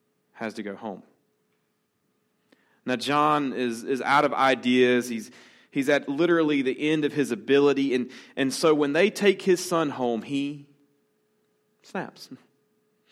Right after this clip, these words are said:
He goes and purchases a gun. He, he comes back to that same hospital and he holds hostage an entire emergency department.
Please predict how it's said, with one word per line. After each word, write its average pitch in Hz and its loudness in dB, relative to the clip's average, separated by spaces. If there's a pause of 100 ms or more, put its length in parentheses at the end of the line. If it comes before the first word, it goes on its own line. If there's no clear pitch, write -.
(100)
He 165 -4
goes 180 8
and 165 2
purchases 151 -2
a 120 -2
gun. 127 2
He, 131 -2 (180)
he 170 -6
comes 170 0
back 165 6
to 175 0
that 160 4
same 160 0
hospital 151 2
and 127 0
he 143 -2 (300)
holds 214 4
hostage 202 2
an 139 -2
entire 180 2
emergency 143 -2
department. - -6